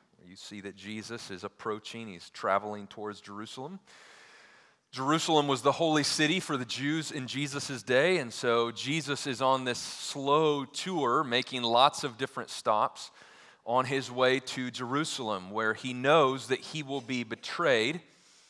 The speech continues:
and where he will ultimately surrender his life.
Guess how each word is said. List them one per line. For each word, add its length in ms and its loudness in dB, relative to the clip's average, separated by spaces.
and 220 -10
where 160 2
he 160 0
will 280 0
ultimately 640 0
surrender 480 -2
his 180 -8
life. 600 0